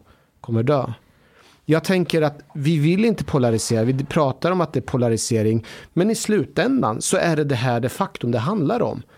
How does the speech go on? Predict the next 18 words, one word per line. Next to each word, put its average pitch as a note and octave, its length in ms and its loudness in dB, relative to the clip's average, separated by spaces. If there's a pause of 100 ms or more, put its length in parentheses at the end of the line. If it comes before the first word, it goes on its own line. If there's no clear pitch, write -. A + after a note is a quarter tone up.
(120)
Det - 80 -2
handlar E3 280 2
om D3 80 0
resurser. D3+ 720 -2 (300)
Och D3+ 340 2
var D3+ 300 2
ska E3 200 -4
resurserna C#3 480 0
fördelas D3 540 0
och C#3 140 0
vem C#3+ 160 2
ska, C#3+ 320 -2
vem D#3 240 0
ska C#3 160 -4
få - 160 0
de G3+ 180 4
här A#2+ 80 2
resurserna? A2 580 -4